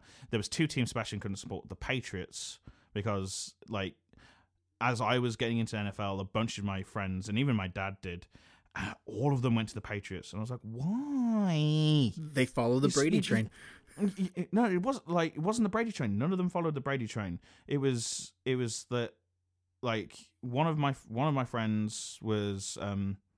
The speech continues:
Speaker 1: you know, there was, you know, there was no other team he knew about.
Speaker 2: Mm,
Speaker 1: So
Speaker 2: mm-hmm.
Speaker 1: all he was seeing was the Patriots and was like, "Oh, I like this team. I'm gonna follow this team." My dad's, um,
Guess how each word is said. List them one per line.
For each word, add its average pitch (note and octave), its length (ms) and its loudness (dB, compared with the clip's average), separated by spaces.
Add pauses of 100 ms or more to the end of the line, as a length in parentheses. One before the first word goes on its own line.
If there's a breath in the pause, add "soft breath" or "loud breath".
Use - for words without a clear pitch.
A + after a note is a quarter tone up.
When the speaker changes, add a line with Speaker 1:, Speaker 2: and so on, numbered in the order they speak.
(180)
Speaker 1:
you A2 80 0
know, G2+ 120 0
there G2+ 100 -2
was, G2+ 180 -4 (440)
you G#2+ 80 -4
know, F2 120 -6 (680)
there A#2 100 -2
was A#2 100 -2
no A#2+ 160 2
other F#2+ 160 -2
team G2 280 -4
he G2+ 100 -4
knew F#2+ 140 -2
about. E2 260 -12 (340)
Speaker 2:
Mm, A#2 380 0
Speaker 1:
So - 100 0
Speaker 2:
mm-hmm. G2+ 160 0 (300)
Speaker 1:
all B2 180 0
he A2 140 -2
was G2+ 140 -4
seeing G2+ 180 -2
was F#2 120 -6
the - 40 -12
Patriots A#2 540 -4
and G2+ 80 -2
was G2 100 -4
like, G2+ 240 -4
"Oh, G4+ 320 0
I C4 80 -8
like A#2+ 160 -6
this - 140 -12
team. F#3+ 200 -2
I'm D3+ 80 0
gonna C#3 120 0
follow C#3+ 160 0
this G#2+ 100 -6
team." G2 280 -4
My G#2 120 -2
dad's, C3+ 640 -2 (540 soft breath)
um, C#3 460 4